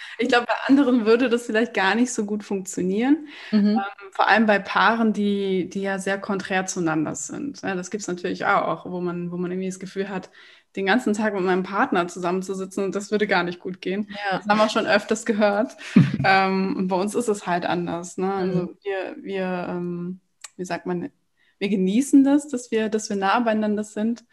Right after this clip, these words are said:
Speaker 1: Ähm, und wir haben auch nicht so die Aneckpunkte, also
Speaker 2: Mhm.
Speaker 1: nicht so die Streitigkeiten, die andere
Speaker 2: Ja.
Speaker 1: Paare jetzt zum Beispiel haben. Wir sind das beide sehr harmonisch und das ist halt letztendlich das, was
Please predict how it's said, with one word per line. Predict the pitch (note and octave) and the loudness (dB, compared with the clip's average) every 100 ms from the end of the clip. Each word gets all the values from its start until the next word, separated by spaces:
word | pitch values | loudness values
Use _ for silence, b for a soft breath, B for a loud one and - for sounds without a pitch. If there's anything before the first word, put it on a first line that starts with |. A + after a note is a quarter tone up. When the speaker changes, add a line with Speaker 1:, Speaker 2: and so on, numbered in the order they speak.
| b b b _ | b b b _
Speaker 1:
Ähm, | G3 F#3+ G3 G3 F#3+ F#3+ G3+ - | -6 -4 -4 -4 -4 -6 -8 -16
und | - G3 | -8 -4
wir | F#3 F#3+ G3+ G3+ G3 G3 G3 | -4 -2 0 0 2 0 0
haben | A3 - | -2 0
auch | G#3 | 0
nicht | G#3+ G#3 | 0 -2
so | - G#3 | 0 -2
die | G3 F#3 F#3 | -2 -4 -4
Aneckpunkte, | F#3+ F#3+ - - _ - F3+ E3 F3+ E3 F3+ - - | -4 -4 -8 -12 _ -10 -8 -8 -10 -10 -10 -14 -4
also | F#3 | 2
Speaker 2:
Mhm. | E3+ | 2
Speaker 1:
nicht | F#3+ - | 2 -8
so | - | -12
die | F#3 | -10
Streitigkeiten, | - - F3+ F3+ F#3 F#3 - E3+ E3+ E3+ F3+ F3 F3+ b b _ | -10 -4 0 0 -2 -10 -8 -6 -6 -6 -6 -6 -8 b b _
die | - | -6
andere | - F3+ F#3+ | -2 -2 -4
Speaker 2:
Ja. | F#3+ | -6
Speaker 1:
Paare | F3 F3+ | -8 -8
jetzt | E3+ - | -12 -6
zum | F#3 | -4
Beispiel | F3 - F#3 | -4 -6 -6
haben. | F#3 | -4
Wir | F#3+ | -2
sind | A#3 | 0
das | A#3+ G#3+ | 0 -2
beide | G3+ G#3 B3 | 2 4 4
sehr | A3 A3 | 2 0
harmonisch | G#3+ G#3 A#3+ G#3+ G3 A#3 - | 0 0 0 0 -2 -4 -6
und | G3 | -4
das | G#3 | -2
ist | G#3+ G3+ | -4 -4
halt | F3+ F#3 | -6 -4
letztendlich | F#3 - F#3 | -4 -2 -2
das, | F#3+ F#3+ | -4 -10
was | F#3+ | -12